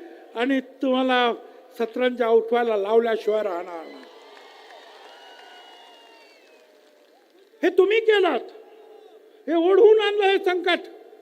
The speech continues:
मराठा समाजातील नेत्यांना मी जेव्हा सांगतो, "अरे बोला याच्यावर," सगळे एकदम मूग गिळून बसलेले आहेत.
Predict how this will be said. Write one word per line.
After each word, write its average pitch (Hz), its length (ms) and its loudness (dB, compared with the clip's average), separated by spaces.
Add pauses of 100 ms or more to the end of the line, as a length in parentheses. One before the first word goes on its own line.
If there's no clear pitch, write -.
(1700)
मराठा 294 480 -4
समाजातील 330 560 -4
नेत्यांना 339 380 -4
मी 339 120 -4
जेव्हा 339 220 0
सांगतो, 330 340 -6
"अरे 330 180 0
बोला 330 280 0
याच्यावर," 349 420 -6 (1800)
सगळे 240 280 -4
एकदम 262 260 -4
मूग 233 280 -6 (140)
गिळून 285 320 -2
बसलेले 294 380 -4
आहेत. 311 280 -6